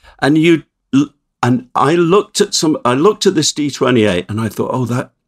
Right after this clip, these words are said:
that is really, n-, looks so sweet," you know, and I picked it up, and, and it was the nicest acoustic guitar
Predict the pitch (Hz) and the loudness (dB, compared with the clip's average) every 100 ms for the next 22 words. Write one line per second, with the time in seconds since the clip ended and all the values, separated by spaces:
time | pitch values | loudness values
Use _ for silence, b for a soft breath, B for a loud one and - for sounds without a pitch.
0 | _ _ _ - 185 104 104 - 147 147 | _ _ _ -6 -6 -4 -6 -4 -4 0
1 | 139 110 120 - 135 165 202 - 156 131 | 0 0 -2 -8 -6 -2 -2 -2 0 0
2 | - - 180 226 - - 196 190 202 135 | 0 -2 -2 -2 -2 -4 -2 0 0 0
3 | 120 117 160 - 135 123 110 - _ b | -2 -2 -6 -2 0 2 0 -2 _ b
4 | b b b b b _ - 104 113 - | b b b b b _ -6 -4 -4 -4
5 | 101 98 95 98 127 123 123 120 104 - | -2 -2 -2 -2 2 2 2 0 -2 -6
6 | 95 110 - 90 95 - 101 92 92 | -4 -4 -4 -6 -6 -2 -2 0 -2